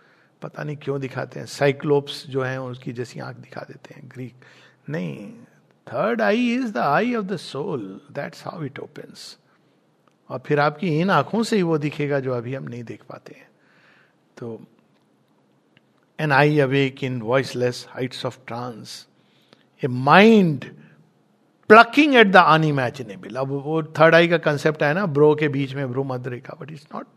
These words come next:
you, that's a process। और उसके कारण आपकी soul awake होती है। Same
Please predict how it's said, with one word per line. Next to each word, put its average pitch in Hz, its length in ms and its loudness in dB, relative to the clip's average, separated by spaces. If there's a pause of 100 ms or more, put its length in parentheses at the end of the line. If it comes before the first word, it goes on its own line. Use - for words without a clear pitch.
(100)
you, - 100 -14 (140)
that's 160 240 -12
a 208 60 -8
process। 160 440 -8 (1120)
और - 80 -16
उसके - 220 -10
कारण 160 480 -2 (100)
आपकी 139 320 -10
soul 240 300 -6
awake 156 240 -2
होती 120 260 -12
है। 127 40 -12
Same 311 300 -4